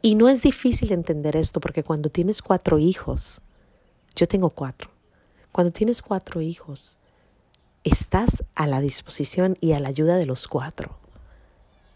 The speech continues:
Uno, miseria como es, uno pequeñito como es, alcanza uno a proteger, que se me va a caer aquella niña, espérate, agárrala, que se va, que aquel,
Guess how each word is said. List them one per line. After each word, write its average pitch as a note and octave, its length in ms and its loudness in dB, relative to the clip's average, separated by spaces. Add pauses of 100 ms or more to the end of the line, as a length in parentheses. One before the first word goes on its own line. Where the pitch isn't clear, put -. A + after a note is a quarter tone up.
(460)
Uno, B3 460 6 (320)
miseria F#3+ 500 6
como F3 260 2
es, G3+ 220 2
uno G3 220 -2
pequeñito E3 540 0
como D#3+ 260 -2
es, A3+ 240 -2 (240)
alcanza F#3+ 520 0
uno G#3 180 -2
a - 20 -4
proteger, D#3+ 680 -6
que - 260 -4
se - 140 -4
me D#3+ 100 -8
va E3 100 -12
a G3+ 40 -14
caer D4 220 -4
aquella D#4+ 280 0
niña, D#4+ 240 2
espérate, D4+ 380 -2
agárrala, E4 360 2 (540)
que - 120 0
se - 160 0
va, B3+ 320 -2 (160)
que - 120 -10
aquel, C#4 300 2